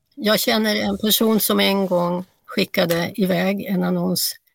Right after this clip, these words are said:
efter att ha varit ensam efter en svår skilsmässa i sju år. Och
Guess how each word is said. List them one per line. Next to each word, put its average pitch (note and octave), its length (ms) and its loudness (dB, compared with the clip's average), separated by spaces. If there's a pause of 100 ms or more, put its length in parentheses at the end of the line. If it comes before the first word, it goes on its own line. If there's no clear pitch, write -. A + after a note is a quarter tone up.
(160)
efter G3+ 360 0
att F3+ 180 0
ha F#3 80 0
varit F3 500 -4
ensam F3+ 580 0
efter F#3 240 -4
en F3 100 0
svår E3+ 260 -4
skilsmässa - 800 -4 (480)
i G3 60 -2
sju F#3 280 2
år. F#3 340 -4 (1200)
Och F#3 240 -4